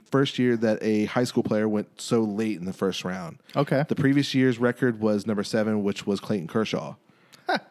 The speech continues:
Speaker 1: Was the latest h-, first high schooler to be drafted. Well, this year at number eight, Padres selected Robert Hassell, outfielder from Independence High School in Pennsylvania, which a lot of people had this guy circle. Either
Speaker 2: Yeah.
Speaker 1: him or the other, um, high schooler,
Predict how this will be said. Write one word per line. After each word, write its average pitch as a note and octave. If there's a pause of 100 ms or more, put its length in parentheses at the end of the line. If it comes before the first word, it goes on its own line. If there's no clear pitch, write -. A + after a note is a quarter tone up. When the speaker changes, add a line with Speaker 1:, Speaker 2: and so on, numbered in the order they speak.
(120)
Speaker 1:
Was A2
the G2+
latest G2+
h-, -
first A#2+
high A2
schooler G2+
to -
be G2
drafted. F2
Well, A2
this C#3
year C#3
at G2
number G#2+
eight, C#3
Padres A#2
selected A2 (320)
Robert C3 (180)
Hassell, A#2 (120)
outfielder A#2
from G2+
Independence A2
High G#2+
School G#2
in F2
Pennsylvania, F2+ (480)
which -
a F#2+
lot G2
of G#2+
people G#2
had F#2+
this G2
guy F#2
circle. F2 (340)
Either G3+
Speaker 2:
Yeah. B2
Speaker 1:
him E3
or B2
the G#2+
other, B2+
um, G2+
high G#2+
schooler, G2+